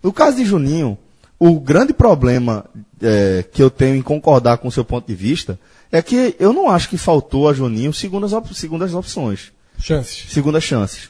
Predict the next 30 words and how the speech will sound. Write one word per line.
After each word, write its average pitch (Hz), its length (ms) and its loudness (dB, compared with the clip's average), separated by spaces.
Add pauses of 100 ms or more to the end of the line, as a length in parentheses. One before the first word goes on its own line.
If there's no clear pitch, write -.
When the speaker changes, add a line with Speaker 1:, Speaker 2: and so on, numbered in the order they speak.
Speaker 1:
né? 123 240 -2 (260)
É, 123 400 4 (180)
foram 392 400 4
estendidas 139 600 0
chances 131 500 -2
a 135 80 4
Juninho. 110 360 -4 (280)
Lógico 220 340 4
que, 190 380 0 (260)
é, 127 520 6
ele, 180 460 6
ele 147 600 6 (200)
encontrou 180 500 2
uma 202 100 6
resistência 175 600 2
imediata 170 680 2 (200)
muito 185 360 2
grande. 135 440 2 (540)
Mas 175 440 4
isso 190 500 2
é 147 80 2
reflexo 156 680 2 (340)
da 160 240 8
prim-, - 340 4
do 175 200 6
primeiro 240 560 8
equívoco 254 420 2
que 302 60 0
ele 294 100 0
cometeu. 208 580 2